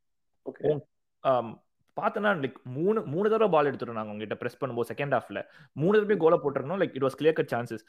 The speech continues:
Speaker 1: ம்.
Speaker 2: அந்த கீப்பர் வந்து, um, எவ்வளவு காமா இருக்கிறான்றது ரொம்ப கிரிட்டிக்கல் ஃபேக்டர்.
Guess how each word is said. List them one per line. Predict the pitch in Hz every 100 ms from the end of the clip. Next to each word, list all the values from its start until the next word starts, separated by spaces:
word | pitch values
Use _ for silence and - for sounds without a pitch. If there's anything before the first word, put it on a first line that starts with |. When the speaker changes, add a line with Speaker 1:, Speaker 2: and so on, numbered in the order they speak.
| - _ _ _ _ -
Speaker 1:
ம். | 143
Speaker 2:
அந்த | 147 160 160
கீப்பர் | 233 277 277
வந்து, | 202 147 123 117 131 147 -
um, | - 117 107 104 104 _ _ _ _
எவ்வளவு | 151 190 -
காமா | - 143 180 208
இருக்கிறான்றது | 180 156 143 143 135
ரொம்ப | 127 139
கிரிட்டிக்கல் | 131 127 135
ஃபேக்டர். | 127 117 -